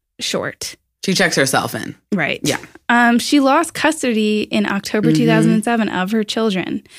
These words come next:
Speaker 1: Um, and then, according to court papers, she spent a night sleeping in a parking lot.
Speaker 2: Mm.
Speaker 1: So, uh, she's told to relinquish custody, and when that happens, the people come to her, uh, the people who were in charge of that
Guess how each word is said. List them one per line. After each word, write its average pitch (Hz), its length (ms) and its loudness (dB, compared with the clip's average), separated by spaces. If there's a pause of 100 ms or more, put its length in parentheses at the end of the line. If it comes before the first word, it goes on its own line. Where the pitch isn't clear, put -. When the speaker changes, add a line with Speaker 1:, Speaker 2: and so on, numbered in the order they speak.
(400)
Speaker 1:
Um, 196 480 2
and 202 180 2
then, 202 220 2
according 226 340 2
to 220 80 0
court 208 240 -2
papers, 208 340 -2
she - 120 -4
spent 196 360 -4
a 208 60 -2
night 180 320 -4
sleeping 196 460 -2 (100)
in 180 80 -4
a 180 60 -6
parking - 480 -10
lot. - 160 -10
Speaker 2:
Mm. - 460 -4 (1120)
Speaker 1:
So, 247 520 2
uh, 214 140 4
she's 233 280 0
told 240 260 2
to 262 80 0
relinquish 226 420 0
custody, 220 600 2
and 196 160 0
when 202 140 4
that 202 140 0
happens, 202 580 0
the 190 80 -8
people 196 320 -2
come 208 380 0
to 196 120 -4
her, 190 520 0
uh, 165 260 -2 (100)
the - 140 -6
people 202 240 -2
who 202 160 0
were 190 120 0
in 180 120 -2
charge 196 280 -2
of 185 60 -2
that 180 320 -4